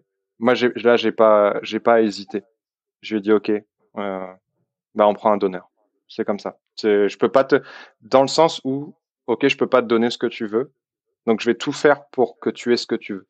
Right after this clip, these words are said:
Et la seule chose que je peux faire, c'est de, de,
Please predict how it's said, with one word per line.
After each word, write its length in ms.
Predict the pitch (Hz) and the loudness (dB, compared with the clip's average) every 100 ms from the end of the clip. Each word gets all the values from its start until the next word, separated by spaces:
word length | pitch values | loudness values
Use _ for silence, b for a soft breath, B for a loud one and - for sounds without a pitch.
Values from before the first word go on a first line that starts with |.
| _ _ _ _ _ - | _ _ _ _ _ -2
Et 480 | 104 101 101 104 - | 2 4 4 2 -2
la 220 | 113 107 | -2 -2
seule 200 | 101 139 | 0 -2
chose 260 | 127 139 131 | 0 -2 0
que 80 | 117 | -4
je 80 | - | -2
peux 120 | 113 | -2
faire, 200 | 117 - | -2 -2
c'est 180 | - 107 _ | -4 -8 _
de, 240 | 113 107 98 _ _ | _ -10 -10 _ _
de, 480 | 113 101 98 95 | -4 -2 0 -2